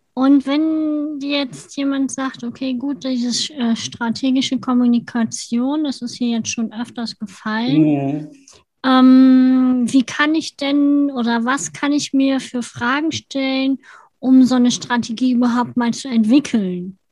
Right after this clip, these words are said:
Speaker 2: Ja, also ich würde mal sagen,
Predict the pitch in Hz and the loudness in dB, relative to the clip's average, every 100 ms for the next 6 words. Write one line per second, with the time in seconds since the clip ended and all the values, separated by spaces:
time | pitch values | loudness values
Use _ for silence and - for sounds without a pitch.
0 | _ _ _ - - - - _ _ _ | _ _ _ -20 -18 -18 -20 _ _ _
1 | - 147 139 156 202 170 131 151 165 165 | -8 -4 2 2 2 0 0 2 4 4
2 | 165 - 147 147 185 180 139 135 131 156 | 2 -8 -6 2 4 4 2 0 0 2
3 | 175 175 170 - | 6 6 6 0